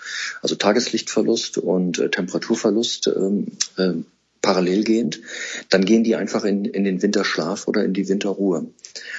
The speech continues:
Aber solange, äh, es offen ist, das Wetter, und es ist mild, ähm, fangen sie, äh, einfach weiter ihre Beute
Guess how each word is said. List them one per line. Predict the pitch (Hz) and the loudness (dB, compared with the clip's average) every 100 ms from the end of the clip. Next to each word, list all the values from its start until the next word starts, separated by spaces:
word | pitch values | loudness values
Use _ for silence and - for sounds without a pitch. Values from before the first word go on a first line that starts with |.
| - | 2
Aber | 87 95 | 2 4
solange, | 101 104 101 87 - - | 4 4 4 0 -2 -2
äh, | 87 87 76 - | -2 0 -2 -2
es | - - | -4 0
offen | - - - | 2 2 2
ist, | - - | -2 -2
das | - - | -4 -2
Wetter, | - - 85 | -4 -2 -4
und | 82 | -4
es | - | -4
ist | 78 - 101 | -2 -2 2
mild, | 113 98 120 - - - - - - - | 4 4 0 -6 -10 -10 -10 -18 -6 0
ähm, | 87 87 82 - - | 0 0 -2 -4 -6
fangen | - 110 107 98 | -2 0 2 0
sie, | 90 92 90 | 0 0 0
äh, | 80 - 85 85 | 0 -2 -2 -2
einfach | - 90 98 - | -2 -4 -2 0
weiter | 95 101 | 2 2
ihre | 90 92 | 0 -2
Beute | 85 80 104 - 127 131 | 2 2 2 -2 -2 -2